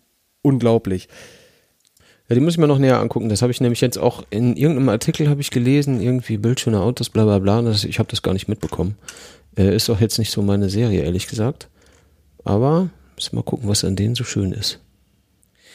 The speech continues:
Speaker 1: Neben der Formel eins, Formel E, glaub ich, das, äh, die schönste Serie in diesem Jahr. Ist ganz interessant, die haben beide ein neues Chassis vorgestellt. Formel E eben dieses Generation two Chassis, ähm,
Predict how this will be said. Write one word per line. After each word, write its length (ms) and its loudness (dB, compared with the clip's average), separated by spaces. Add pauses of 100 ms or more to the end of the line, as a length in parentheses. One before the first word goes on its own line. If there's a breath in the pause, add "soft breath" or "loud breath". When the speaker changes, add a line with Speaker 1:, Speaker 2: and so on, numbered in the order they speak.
(280 loud breath)
Speaker 1:
Neben 160 0
der 120 0
Formel 320 2
eins, 420 -4
Formel 260 2
E, 140 -2
glaub 220 4
ich, 100 -2
das, 300 -4
äh, 100 -4
die 240 -2
schönste 400 -2
Serie 440 -2
in 120 -6
diesem 240 -8
Jahr. 320 -8
Ist 140 -18
ganz 160 0
interessant, 420 0
die 160 4
haben 160 2
beide 260 2
ein 180 2
neues 600 0
Chassis 680 -4
vorgestellt. 720 -4
Formel 280 0
E 120 0
eben 240 -2
dieses 320 0 (480 loud breath)
Generation 500 2
two 180 -6
Chassis, 520 -2 (480 soft breath)
ähm, 720 2